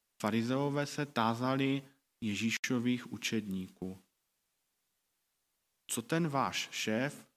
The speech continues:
vlastně dělá?“ Takoví byli farizeové pokrytci. Ježíš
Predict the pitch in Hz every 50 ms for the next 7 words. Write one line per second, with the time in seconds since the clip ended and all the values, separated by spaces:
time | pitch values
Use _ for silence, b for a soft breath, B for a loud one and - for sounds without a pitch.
0 | _ _ _ _ _ _ _ _ _ _ _ - 107 92 95 - - - - 120
1 | 117 120 131 139 156 165 147 104 87 - - - _ _ _ _ _ _ _ _
2 | _ _ _ _ _ _ _ _ _ _ _ _ _ _ _ _ _ _ - B
3 | B B B _ _ _ _ _ _ _ _ 117 110 - - 143 147 165 170 160
4 | 156 156 151 151 151 147 147 147 - - _ _ _ _ - 117 110 123 120 120
5 | 120 120 120 120 117 123 120 120 - 110 101 - - 104 104 98 - - - -
6 | - - 90 92 - _ _ _ _ _ _ _ _ _ _ _ _ _ _ _
7 | _ _ b b b b b _ _ _ _ _ _ _ _ _ _ _ _ _
8 | _ _ _ _ _ _ _ _ _ _ _ _ _ _ 110 104 101 104 101 104
9 | 123 131 147 180 180 - - -